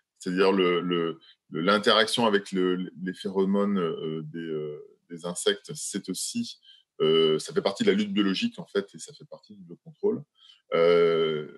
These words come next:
alors, Immunrise, nous, on est sur la, le, en l'occurrence, on a identifié une microalgue qui, euh, synthétise naturellement, euh, une molécule, et cette molécule a la particularité de se fixer très facilement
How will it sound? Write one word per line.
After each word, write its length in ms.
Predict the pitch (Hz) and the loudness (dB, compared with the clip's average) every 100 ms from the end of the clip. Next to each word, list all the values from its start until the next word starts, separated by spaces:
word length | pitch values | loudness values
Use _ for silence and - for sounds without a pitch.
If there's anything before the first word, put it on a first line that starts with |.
| 80 | -8
alors, 180 | 87 - | -6 0
Immunrise, 560 | 113 120 123 135 135 127 | 2 4 4 4 4 0
nous, 100 | 135 | 2
on 180 | 127 | 2
est 120 | 120 117 | 2 0
sur 280 | - 101 | -2 -2
la, 360 | 95 87 80 78 | 0 2 2 -2
le, 720 | 82 82 80 78 76 73 - - | -6 -6 -4 -2 -4 -6 -12 -4
en 120 | 98 | 0
l'occurrence, 560 | 110 117 123 113 104 95 | 2 2 0 0 -2 -2
on 60 | |
a 60 | 92 | -2
identifié 480 | 92 101 98 - 101 | 0 -4 -4 -6 0
une 80 | 101 | 0
microalgue 640 | 98 - 101 101 87 80 | -2 0 2 2 -2 -10
qui, 300 | - 90 87 _ _ _ _ - | -12 -12 -12 _ _ _ _ -2
euh, 440 | 113 113 110 73 | 2 2 0 -4
synthétise 680 | 80 - 107 110 101 113 98 | -4 -2 0 -2 -2 -6 0
naturellement, 760 | 98 - 95 92 95 95 92 - _ _ _ | 0 0 -4 -2 0 0 -2 -8 _ _ _
euh, 600 | 80 78 73 67 62 62 _ _ _ _ - | -6 -4 -4 -6 -10 -16 _ _ _ _ -10
une 140 | 185 | 0
molécule, 580 | 202 202 190 - 240 - - | 2 2 0 2 0 0 -4
et 80 | - | -4
cette 280 | - 131 123 | 0 0 2
molécule 580 | 110 104 - 151 165 - | 0 0 -2 -2 -2 0
a 200 | 101 98 | 2 4
la 200 | 92 87 | 4 2
particularité 880 | 120 117 117 113 95 98 101 139 151 _ - _ _ | -2 -8 -8 0 2 2 0 -4 -4 _ -20 _ _
de 200 | 175 185 | -6 -2
se 200 | 101 117 | 0 0
fixer 680 | 107 - 143 - 135 131 160 160 _ | -2 -4 -2 0 2 2 0 -6 _
très 200 | - 156 | -2 -2
facilement 720 | 156 143 - 120 120 135 151 | 0 -4 -2 -2 0 -2 -4